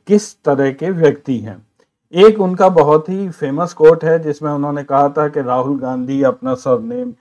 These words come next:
नेहरू क्यों नहीं लगाते हैं, अगर वो ये कहते हैं कि वो जवाहरलाल नेहरू के ग्रैंडसन हैं। अभी हाल ही में उन्होंने राहुल गांधी को एक soft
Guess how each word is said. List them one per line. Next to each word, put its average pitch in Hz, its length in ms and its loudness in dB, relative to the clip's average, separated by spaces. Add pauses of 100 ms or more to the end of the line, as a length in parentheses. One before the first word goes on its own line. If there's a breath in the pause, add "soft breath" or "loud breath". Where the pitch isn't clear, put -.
(320)
नेहरू 143 420 -2
क्यों 147 200 0
नहीं 131 180 -2
लगाते 120 480 -2
हैं, 123 220 -6
अगर 123 220 0
वो 120 200 -4
ये 123 200 -4
कहते 131 360 -4
हैं 120 220 -8
कि 135 100 -8
वो 147 180 4
जवाहरलाल 123 640 0
नेहरू 110 380 -10
के 135 260 -4
ग्रैंडसन 123 680 -2
हैं। 95 240 -12 (500)
अभी 151 280 0
हाल 147 260 4
ही 196 120 -2
में 185 140 -6
उन्होंने 165 480 0
राहुल 147 340 2
गांधी 143 360 2
को 175 240 0
एक 151 320 2
soft 165 460 2